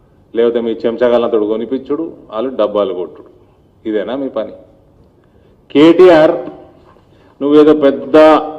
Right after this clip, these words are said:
చాలా నీతిమంతునివి, నిజాయితీ పరుడివి, ఆ,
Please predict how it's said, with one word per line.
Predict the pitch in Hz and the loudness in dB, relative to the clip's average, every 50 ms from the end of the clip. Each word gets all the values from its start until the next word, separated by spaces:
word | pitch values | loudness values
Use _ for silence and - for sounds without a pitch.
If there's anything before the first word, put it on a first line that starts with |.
| - - - _ _ _ _ _ _ _ _ _ _ _ - - - - _ _ _ _ _ _ _ _ _ _ _ _ _ _ _ _ _ _ _ _ _ _ _ _ _ _ _ _ _ _ _ _ _ _ _ _ _ _ _ _ _ - _ _ _ _ _ _ _ _ _ _ _ _ _ _ _ _ _ _ _ _ _ _ _ _ _ _ - | -18 -20 -20 _ _ _ _ _ _ _ _ _ _ _ -20 -20 -20 -20 _ _ _ _ _ _ _ _ _ _ _ _ _ _ _ _ _ _ _ _ _ _ _ _ _ _ _ _ _ _ _ _ _ _ _ _ _ _ _ _ _ -20 _ _ _ _ _ _ _ _ _ _ _ _ _ _ _ _ _ _ _ _ _ _ _ _ _ _ -8
చాలా | 127 123 135 143 151 156 156 | -4 -2 -2 0 0 0 0
నీతిమంతునివి, | 139 127 123 123 135 143 147 156 147 143 147 143 139 127 139 143 139 139 135 135 135 139 143 - - - - - - | 0 -2 -2 -2 -2 -2 0 0 0 0 0 0 0 0 -2 -2 -2 0 -2 0 -2 -2 -4 -6 -8 -18 -20 -16 -10
నిజాయితీ | 113 120 127 123 139 143 143 143 135 - 139 | -6 -4 -2 2 4 4 4 4 2 2 -2
పరుడివి, | 135 - 139 131 131 131 131 127 127 131 131 135 135 - - - - _ _ _ _ _ _ _ _ _ - - | 0 2 2 2 2 2 2 0 0 0 -2 -2 -4 -8 -12 -20 -20 _ _ _ _ _ _ _ _ _ -14 -10
ఆ, | 135 151 160 - | -8 -8 -8 -10